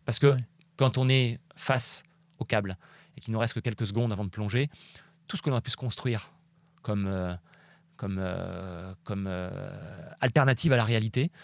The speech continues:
Speaker 1: ça s'effondre. Et en fait, on se prend le réel en pleine figure. Et donc, je crois qu'il y avait cette, ce choc entre, euh, cette croyance que je ne, je ne peux pas échouer,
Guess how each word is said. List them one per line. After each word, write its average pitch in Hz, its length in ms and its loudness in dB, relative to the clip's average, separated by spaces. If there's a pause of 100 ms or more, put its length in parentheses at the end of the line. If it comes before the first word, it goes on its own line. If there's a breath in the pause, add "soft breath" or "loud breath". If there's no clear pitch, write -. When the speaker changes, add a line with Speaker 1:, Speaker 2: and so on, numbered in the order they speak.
(400 loud breath)
Speaker 1:
ça - 120 2
s'effondre. 80 460 -2 (220)
Et 113 60 -6
en 95 40 -4
fait, 120 160 -2
on 92 80 -2
se - 80 -6
prend 123 120 -4
le 110 60 0
réel 104 240 0
en 98 60 -4
pleine 98 180 -6
figure. 90 480 -6
Et 104 120 -4
donc, 107 160 0
je 107 60 -2
crois 127 200 2
qu'il 113 160 -4
y - 20 4
avait 107 180 2
cette, - 380 -2
ce - 140 -6
choc 147 260 2
entre, 110 380 -2 (720 soft breath)
euh, 123 600 -8
cette 117 160 0
croyance 135 440 2
que 110 360 0
je 95 140 2
ne, 127 800 4
je 117 120 4
ne 147 80 6
peux 143 120 4
pas 123 140 2
échouer, 123 300 0